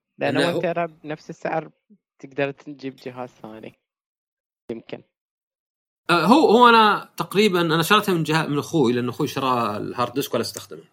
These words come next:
Speaker 2: قراطيسه، حتى يعني لا زال قابل للإرجاع. فتقريبًا طلع بألف وأربعة، كان عليه شوي خصم،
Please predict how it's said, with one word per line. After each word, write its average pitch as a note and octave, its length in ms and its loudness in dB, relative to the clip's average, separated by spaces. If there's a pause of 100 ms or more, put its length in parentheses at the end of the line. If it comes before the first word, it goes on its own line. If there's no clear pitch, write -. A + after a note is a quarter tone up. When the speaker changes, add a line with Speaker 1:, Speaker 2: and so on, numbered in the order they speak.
(120)
Speaker 2:
قراطيسه، G2 500 -4 (180)
حتى C3+ 180 -6
يعني B2 220 0
لا C#3 140 2
زال C3 300 2
قابل A2+ 260 -4
للإرجاع. G2+ 640 -4 (800)
فتقريبًا C3+ 540 4
طلع E3+ 160 6
بألف C#3+ 240 2
وأربعة، - 260 -2
كان A#2+ 140 -4
عليه A#2+ 100 -2
شوي A#2 180 -6
خصم، F#2+ 340 -10